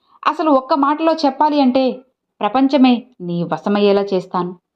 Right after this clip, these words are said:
ఇక విజయానికి నువ్వు అతి దగ్గరలో ఉన్నావమ్మా. అందరూ ఆశ్చర్యపడేలా నువ్వు ఇక జీవించబోతున్నావు. నీ సాయి మాటలు అర్థమైతే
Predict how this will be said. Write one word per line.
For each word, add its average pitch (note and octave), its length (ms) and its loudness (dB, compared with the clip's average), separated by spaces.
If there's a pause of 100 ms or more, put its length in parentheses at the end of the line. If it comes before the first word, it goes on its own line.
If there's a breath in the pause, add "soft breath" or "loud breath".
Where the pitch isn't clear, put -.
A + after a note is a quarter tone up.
(440)
ఇక A3+ 160 -4
విజయానికి A3 580 -2
నువ్వు G#3 180 2
అతి A3 360 -4
దగ్గరలో G#3+ 520 0
ఉన్నావమ్మా. G#3 640 -2 (560 soft breath)
అందరూ C#4 360 4 (100)
ఆశ్చర్యపడేలా C4 920 0 (140)
నువ్వు E3+ 280 0
ఇక F#3 200 2
జీవించబోతున్నావు. F#3+ 1040 0 (800)
నీ G#3 220 -2
సాయి G3 360 0
మాటలు G#3+ 340 -2 (120)
అర్థమైతే G#3+ 720 -2